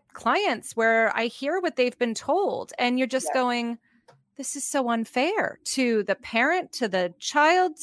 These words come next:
Speaker 1: to the
Speaker 2: Yeah.
Speaker 1: entire unit being
Speaker 2: Yeah.
Speaker 1: lied to about something." And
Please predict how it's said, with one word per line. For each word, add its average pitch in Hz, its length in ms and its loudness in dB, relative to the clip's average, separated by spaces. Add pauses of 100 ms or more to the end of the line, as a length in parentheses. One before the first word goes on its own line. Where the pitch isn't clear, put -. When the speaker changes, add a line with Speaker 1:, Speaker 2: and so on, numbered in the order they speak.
Speaker 1:
to 190 520 2 (440)
the 233 80 0
Speaker 2:
Yeah. 240 60 4
Speaker 1:
entire 311 340 2
unit 233 840 -2 (160)
being 240 300 2
Speaker 2:
Yeah. 226 60 -2
Speaker 1:
lied 240 340 4
to 294 160 -2
about 196 280 2
something." 202 360 -2
And 294 180 4